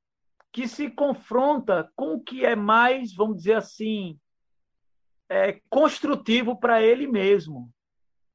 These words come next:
Daí, daí ser um contrassenso tão grande. Mas eu acho que o ser humano tá,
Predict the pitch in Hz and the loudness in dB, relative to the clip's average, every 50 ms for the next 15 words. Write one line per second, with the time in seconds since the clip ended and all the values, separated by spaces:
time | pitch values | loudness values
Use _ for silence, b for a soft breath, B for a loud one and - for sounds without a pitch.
0 | _ _ _ - 135 175 202 202 196 190 196 220 240 427 427 359 - _ _ _ | _ _ _ -4 0 2 4 4 4 2 0 -2 -2 -2 -2 -4 -6 _ _ _
1 | _ _ _ _ _ _ _ _ _ _ - - 160 175 170 170 202 220 220 - | _ _ _ _ _ _ _ _ _ _ -2 2 2 2 2 2 -2 -6 -6 0
2 | - 220 226 247 262 240 240 247 240 226 233 233 220 - - - 208 214 214 - | 2 2 2 2 0 -2 -4 -4 -4 -2 -2 -2 -4 -4 -4 -6 -6 -6 -6 -12
3 | 330 - - 240 269 277 226 202 190 190 202 175 165 151 160 160 139 202 220 214 | -8 -2 -2 -2 0 0 0 0 0 0 -2 -2 -2 -4 -2 0 4 4 4 6
4 | 214 247 233 - - 277 294 285 247 202 - - 240 220 220 202 208 233 247 254 | 6 4 2 0 -6 -6 -4 -4 -4 -4 0 2 2 2 2 0 0 0 -2 -2
5 | 247 - 220 240 262 311 285 208 | 0 2 4 4 4 4 0 -2